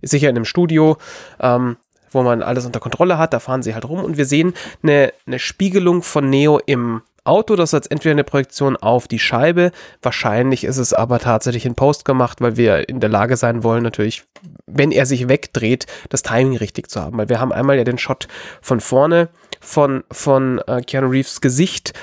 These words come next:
und jetzt dreht er sich weg und parallel dazu muss sich die Spiegelung natürlich auch wegdrehen. Das heißt, wir haben halt zwei Shots, die das,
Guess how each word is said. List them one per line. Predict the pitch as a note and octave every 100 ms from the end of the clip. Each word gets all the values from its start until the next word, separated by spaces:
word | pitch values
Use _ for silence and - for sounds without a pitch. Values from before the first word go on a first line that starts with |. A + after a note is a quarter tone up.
| -
und | - C#3
jetzt | - B2+
dreht | D3 -
er | A#2+
sich | A#2 A#2+
weg | E3 - - -
und | C#3+
parallel | C3 C3+ C#3
dazu | C3+ -
muss | D#3+ C#3+
sich | C#3
die | -
Spiegelung | - D#3 C#3 C3+
natürlich | B2 A#2 A2 A2
auch | B2+
wegdrehen. | D3 C#3 C3 C3 C3 - - -
Das | -
heißt, | B2 -
wir | A#2
haben | B2
halt | A#2 -
zwei | A#2+
Shots, | A#2+ D#3+ - -
die | - C#3
das, | B2 -